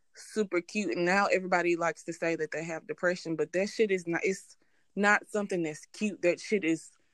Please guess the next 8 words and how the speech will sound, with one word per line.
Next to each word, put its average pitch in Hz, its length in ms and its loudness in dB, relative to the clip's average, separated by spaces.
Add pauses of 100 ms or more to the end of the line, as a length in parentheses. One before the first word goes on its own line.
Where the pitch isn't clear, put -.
(1600)
it 190 320 8
deteriorates 196 840 6
your 156 100 -4
spirit 190 720 0
and 160 160 -6
it 160 200 -8 (1700)
messes, 202 480 0 (140)
it, 180 160 4